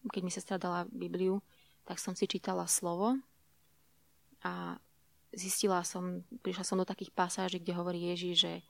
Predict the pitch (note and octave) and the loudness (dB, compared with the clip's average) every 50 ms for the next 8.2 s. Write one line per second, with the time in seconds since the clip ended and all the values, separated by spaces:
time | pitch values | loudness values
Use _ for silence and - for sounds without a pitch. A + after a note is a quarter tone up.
0 | _ _ _ _ _ _ _ _ _ _ _ _ _ _ _ - - - - F#3 | _ _ _ _ _ _ _ _ _ _ _ _ _ _ _ -14 -12 -6 -4 -4
1 | F3 F3 F#3 F3+ F3+ F3 F#3 F3 E3+ F3 F3 F3 - _ - F#3+ F#3 G3 G3 F#3 | -4 -2 -2 -2 0 0 0 -2 -2 -4 -6 -8 -8 _ -4 0 2 2 0 2
2 | F3+ F#3 F3+ F3 F3 - - G3 G3 F#3+ - - F3+ F#3 F#3 F#3 - - F#3 F3 | 0 -2 -2 -2 -4 -4 -2 -2 0 0 0 0 0 0 0 -2 -2 -4 -4 -2
3 | F3 F3+ F3+ - _ _ _ _ _ - F3 - - - F#3+ F#3 F#3 F#3 F3+ F3+ | -2 -4 -6 -10 _ _ _ _ _ -12 -6 -4 -2 -2 0 0 0 0 -2 -2
4 | - F3 E3+ E3+ - - F#3 - F#3 - - F3+ E3+ - - F3 E3 E3 E3 D#3 | -2 -4 -6 -6 -4 -2 -2 0 0 0 0 0 -2 0 0 0 0 0 -2 -2
5 | - - - G#3 - _ _ _ _ _ - _ - _ - _ _ _ _ _ | -2 -4 -4 -6 -8 _ _ _ _ _ -20 _ -20 _ -20 _ _ _ _ _
6 | _ - F#3 F#3+ F#3+ G3+ F#3+ - F#3+ - - F#3+ F#3+ - G3+ F#3+ F#3 - F#3 F3+ | _ 0 2 4 4 2 2 0 -2 0 2 2 2 2 2 0 0 0 -2 0
7 | - F#3 F3+ F3 F3+ F3+ F#3 G3 F#3+ - G#3+ G3+ F#3 F3+ F3 F3 F3+ F3+ F3+ E3+ | -2 -2 -2 -2 -2 0 0 0 2 2 2 2 2 4 4 4 4 4 4 2
8 | E3+ E3 F3 - | 0 0 -2 -4